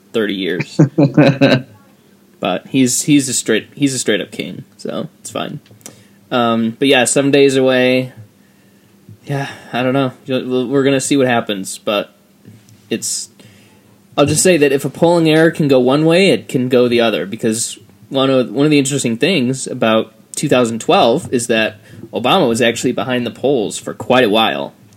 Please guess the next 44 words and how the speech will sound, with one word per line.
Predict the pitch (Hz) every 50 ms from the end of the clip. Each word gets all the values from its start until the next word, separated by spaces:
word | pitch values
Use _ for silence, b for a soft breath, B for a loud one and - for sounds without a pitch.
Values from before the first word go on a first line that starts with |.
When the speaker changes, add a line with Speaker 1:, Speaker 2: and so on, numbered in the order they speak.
| - - - _ - - - - - - -
Speaker 2:
Really? | 98 98 101 107 127 139 131 -
Speaker 1:
In | - 123 113
the | 107
lead | 107 117 123 113
up | - -
to, | - 98 104
yeah. | 113 131 120 101
Like, | 92 104 98
I | -
think | 117 135 135 135 131 - B B B B B B B B -
with | 135 135
about | 120 123 123 120
a |
month | 117 113 117 123 127 -
to | - 131
go, | 135 127 127 127
Romney | 113 107 107 110 120 131 131
was | 131 127 -
up | 120 117 -
by | 123 107
a | 98
point, | 95 - - 120 117 98 - - _ -
like, | 113 107 - - -
almost | 127 123 123 113 - -
two | - 123
points | 117 - 117 113 123 156 - - - - - - - - - - - -
in | - 127 123
the, | 123 123 123 123 127
in | 127 120
the | 120 - -
national | - 127 117 113 113 - 135 117
averages, | 110 113 120 131 131 135 143 151 156 151 -
and | 110 104
then | 107 107 107 110 B B B B B B -
there | 117
was | 113 113 117
a |
polling | 113 - 139 143 156 135 110 104
error, | 92 90
and | 95 98
it | 104 -
swung | - - 123 117 113 120
his | 123 113 -
way. | 120 139 139 117 110 110